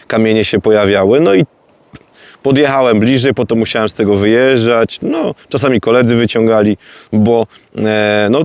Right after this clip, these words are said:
w tym się człowiek naprawdę zakopuje. No i ostre kamienie to też bywa problem, tak? Jakieś takie skały. Skały też są problemem, kiedy są mokre. Kiedy są suche, to ta przyczepność jest, no i raczej kłopotem jakimś tam specjalnym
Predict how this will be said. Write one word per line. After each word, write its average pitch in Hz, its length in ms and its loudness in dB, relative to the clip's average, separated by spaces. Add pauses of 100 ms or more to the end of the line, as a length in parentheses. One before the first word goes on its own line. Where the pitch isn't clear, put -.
w - 120 -18
tym 165 120 0
się 160 120 -2
człowiek 127 220 0
naprawdę 113 240 2
zakopuje. 104 480 -2 (580)
No - 120 0
i 226 100 4
ostre 190 240 0
kamienie 165 300 0
to 151 120 0
też 220 360 -2
bywa 110 240 -2
problem, 85 400 -4
tak? 120 220 -2
Jakieś 101 180 -6
takie 104 200 -8
skały. 117 840 2 (1040)
Skały 202 460 0
też 185 180 -2
są 175 140 -2
problemem, 156 400 0
kiedy 135 220 0
są - 180 -4
mokre. 110 440 -2
Kiedy 147 220 -2
są 156 240 -2
suche, 156 600 0 (160)
to - 140 -6
ta 156 260 -2
przyczepność 127 640 -2
jest, 120 360 2
no 120 100 -2
i 117 100 2
raczej 110 400 -2
kłopotem 104 460 -2
jakimś 92 280 -4
tam 95 120 -6
specjalnym 87 640 -4